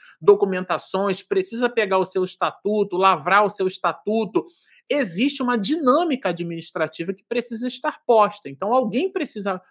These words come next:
pagar a conta de luz. Alguém deposita, visita lá os aposentos sanitários e troca a toalha, troca, recolhe o lixo do banheiro, é, o papel higiênico quando tá acabando. A gente lembra muito do palestrante fazendo a palestra,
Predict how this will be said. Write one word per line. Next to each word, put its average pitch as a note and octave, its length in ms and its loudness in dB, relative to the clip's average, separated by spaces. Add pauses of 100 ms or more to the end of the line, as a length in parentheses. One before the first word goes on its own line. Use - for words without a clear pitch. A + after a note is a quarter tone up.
(240)
pagar E3+ 420 4
a D#3 40 0
conta D#3+ 420 -6
de C#3+ 140 -4
luz. C3 460 -4
Alguém G3+ 480 0
deposita, G#3+ 680 2 (160)
visita F3 560 -2
lá D#3+ 140 0
os D3+ 140 -2
aposentos D#3 520 -4
sanitários E3+ 580 -2
e B3+ 60 -8
troca G3+ 560 -2 (160)
a C#3 100 -4
toalha, E3 840 4 (320)
troca, F#3 480 4
recolhe F3+ 560 -2
o F3 40 2
lixo F3+ 520 -4
do D3+ 120 -6
banheiro, F3 880 0 (400)
é, D3+ 340 0
o C3+ 140 -8
papel E3+ 420 0
higiênico D#3+ 520 -6
quando D#3 240 -8
tá D#3 120 0
acabando. F3+ 560 0
A D#3+ 60 -2
gente G3+ 220 -6
lembra A3+ 300 0
muito B3+ 220 -4
do D#4+ 140 -2
palestrante G3+ 680 -2
fazendo E3 300 -4
a - 40 -2
palestra, D#3+ 720 -2